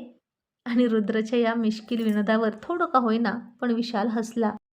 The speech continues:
रुद्रनं काहीतरी मिश्किल बोलावं आणि विशालने हसू नये असं कधी होणारच नाही. तो खूप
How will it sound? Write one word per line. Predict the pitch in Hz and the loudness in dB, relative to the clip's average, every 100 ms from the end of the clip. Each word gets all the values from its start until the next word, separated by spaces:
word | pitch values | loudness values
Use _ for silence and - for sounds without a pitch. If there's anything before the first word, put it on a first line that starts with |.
| _ _ _ _ _ _ | _ _ _ _ _ _
रुद्रनं | 262 269 254 277 285 | -2 0 2 2 2
काहीतरी | 294 262 254 277 | 0 -2 -2 -2
मिश्किल | 277 247 247 269 | 0 -2 -4 -6
बोलावं | 240 233 220 233 240 | 0 0 2 0 0
आणि | 226 240 | 0 0
विशालने | 233 - 226 240 | 0 -2 -2 -2
हसू | 226 220 240 | 0 -2 -2
नये | 220 233 | -2 -2
असं | 226 254 | -4 -2
कधी | 240 247 | -2 0
होणारच | 226 214 233 240 | 0 -2 -2 -4
नाही. | 254 226 - - _ - - _ | -6 -6 -8 -14 _ -20 -20 _
तो | 269 254 | -6 -4
खूप | - 311 | -4 -4